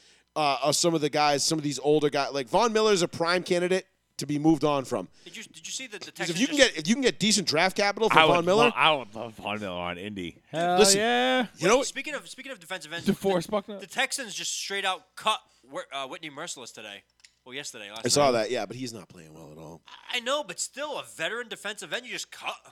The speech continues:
Speaker 1: Yeah.
Speaker 3: Probably want too much money.
Speaker 1: No, he's probably,
Speaker 2: No.
Speaker 1: it's probably just, he's not playing well.
Speaker 3: And on top of that, I mean,
Speaker 1: If
Speaker 3: the,
Speaker 1: guys
Speaker 3: the
Speaker 1: get
Speaker 3: Texans
Speaker 1: cut,
Speaker 3: are
Speaker 1: bad teams that cut guys like that mid right now, week six, that guy's not playing good.
Speaker 2: Jalen Smith?
Speaker 1: Jalen Smith was hurt, though.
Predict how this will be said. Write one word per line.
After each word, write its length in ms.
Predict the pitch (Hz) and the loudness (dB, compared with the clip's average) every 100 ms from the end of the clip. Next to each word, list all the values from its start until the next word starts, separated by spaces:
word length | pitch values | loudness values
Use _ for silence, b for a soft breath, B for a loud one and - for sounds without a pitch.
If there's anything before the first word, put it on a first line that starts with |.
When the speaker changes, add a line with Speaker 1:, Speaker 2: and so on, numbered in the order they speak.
| _ _ _ _ _ _ _ | _ _ _ _ _ _ _
Speaker 1:
Yeah. 220 | 151 262 - _ _ _ _ _ - _ | 0 0 -2 _ _ _ _ _ -20 _
Speaker 3:
Probably 240 | 135 135 139 | -2 -2 -2
want 120 | 143 | -6
too 80 | 151 | -6
much 140 | 160 | -8
money. 220 | 214 233 - _ _ | -8 -14 -18 _ _
Speaker 1:
No, 220 | - 294 | -4 -2
he's 120 | 226 - | -2 -2
probably, 260 | 165 480 | -2 0
Speaker 2:
No. 60 | 359 | -2
Speaker 1:
it's 80 | - | -8
probably 260 | 135 202 202 | -8 -6 -4
just, 180 | 135 | -4
he's 160 | 107 - | -6 -8
not 180 | 190 - | -8 -8
playing 320 | - 285 302 | -6 -4 -4
well. 240 | 107 67 _ 220 | -8 -16 _ 2
Speaker 3:
And 100 | 254 | 4
on 120 | 302 | 4
top 200 | 320 302 | 2 2
of 40 | |
that, 100 | 285 | 2
I 40 | 247 | 0
mean, 160 | 220 196 | -2 -2
Speaker 1:
If 60 | 175 | 2
Speaker 3:
the, 60 | 226 | 4
Speaker 1:
guys 180 | 370 | 6
Speaker 3:
the 60 | 349 | 4
Speaker 1:
get 100 | 240 | 4
Speaker 3:
Texans 420 | 302 254 220 156 | 4 4 2 0
Speaker 1:
cut, 80 | 147 | -2
Speaker 3:
are 40 | 117 | 2
Speaker 1:
bad 340 | 254 359 349 | 2 2 2
teams 320 | - 247 247 | 0 0 0
that 160 | 180 - | -4 -4
cut 220 | - 196 | -4 -2
guys 300 | 185 190 202 185 | -2 -2 -2 -2
like 140 | 185 | -2
that 260 | 160 180 131 | -2 -2 -2
mid 220 | 156 165 | -4 -2
right 220 | 110 170 | -2 -2
now, 240 | 139 151 196 | 0 0 0
week 240 | 151 170 | -2 -2
six, 400 | - 165 202 - - _ - | 0 2 0 -4 -8 _ -12
that 120 | 160 | -6
guy's 200 | 233 185 | -2 -2
not 200 | 185 - | -4 -6
playing 240 | 139 123 | -8 -8
good. 180 | 76 - _ | -8 -16 _
Speaker 2:
Jalen 240 | 131 127 117 | -14 -12 -14
Smith? 240 | 127 139 _ _ _ _ _ _ _ _ _ _ _ _ _ - | -20 -20 _ _ _ _ _ _ _ _ _ _ _ _ _ -4
Speaker 1:
Jalen 280 | 175 262 | -2 0
Smith 180 | 185 180 | 0 0
was 100 | 131 | -4
hurt, 240 | - 117 78 | -8 -8 -8
though. 220 | 82 | -10